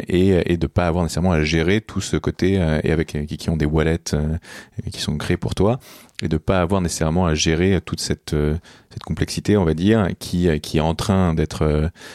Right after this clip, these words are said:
d'être simplifiée. On crée des, on crée des interfaces de plus en plus simples. Il y a des, des super, euh, des, des, des super, euh,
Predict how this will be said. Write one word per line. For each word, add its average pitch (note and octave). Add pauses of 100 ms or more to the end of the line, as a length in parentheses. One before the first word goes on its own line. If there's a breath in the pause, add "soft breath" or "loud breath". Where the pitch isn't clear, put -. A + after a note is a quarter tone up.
(120 loud breath)
d'être D#2
simplifiée. G2
On F#2
crée -
des, D#2
on D2+
crée -
des D#2
interfaces -
de E2
plus -
en D#2+
plus D#2
simples. F#2+
Il D#2
y -
a D2+
des, D#2
des D#2
super, E2 (500 loud breath)
euh, E2
des, D#2
des, D2+
des D2+
super, D#2+
euh, D2